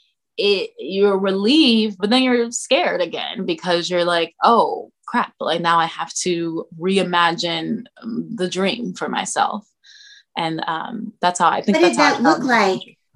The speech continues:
Speaker 2: Yeah. So, so what does that mean to reimagine the dream? Like, one of them out of a million people, right? Get to
Speaker 1: Mm-hmm.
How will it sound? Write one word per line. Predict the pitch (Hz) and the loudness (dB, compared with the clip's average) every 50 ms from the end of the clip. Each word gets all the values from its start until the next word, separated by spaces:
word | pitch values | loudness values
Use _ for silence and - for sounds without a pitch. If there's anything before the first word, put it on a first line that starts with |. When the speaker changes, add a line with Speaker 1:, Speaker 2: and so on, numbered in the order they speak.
| _ _ _ - | _ _ _ -4
Speaker 2:
Yeah. | 214 233 277 302 339 349 254 170 156 | 0 2 4 4 4 4 2 2 -2
So, | - - - - 262 262 262 262 247 226 - - | -4 -6 -4 0 0 2 2 0 -2 -6 -8 -8
so | - - 277 240 | -6 -4 -2 0
what | 254 277 | 2 2
does | 285 320 302 - | 4 2 2 0
that | 269 247 240 240 - | 0 -2 -2 0 0
mean | 208 208 208 214 202 170 151 147 151 - - | 0 2 2 2 2 0 -2 -4 -8 -10 -6
to | - 220 208 196 190 | -4 -4 -4 -4 -2
reimagine | 196 214 214 208 202 196 185 180 180 175 180 180 175 175 | -2 -2 0 0 0 0 0 -2 -2 -2 -4 -6 -6 -6
the | 180 165 | -8 -8
dream? | 156 175 170 160 151 - - - - | -8 -8 -8 -8 -8 -10 -12 -8 -4
Like, | 185 190 190 190 190 - - - - - - - _ | 0 0 0 0 -2 -4 -12 -18 -20 -20 -20 -20 _
one | - 196 226 240 247 262 277 | -2 2 2 4 4 4 2
of | 277 254 | 0 -2
them | 254 254 233 - | -2 -4 -4 -2
out | - 214 208 | 0 0 0
of | 208 202 | 0 0
a | 214 | 0
million | 214 208 208 208 208 202 202 208 | 2 2 2 0 0 -2 -2 -4
people, | 208 - - 160 - 156 131 - - - | -6 -8 -8 -8 -6 -6 -8 -4 0 0
right? | 170 175 180 - - - - | 2 2 2 0 -2 -2 -2
Get | 220 208 208 - | -4 -2 -2 -2
to | - 214 | -2 0
Speaker 1:
Mm-hmm. | 202 190 190 202 202 190 185 | 2 4 4 4 2 2 -2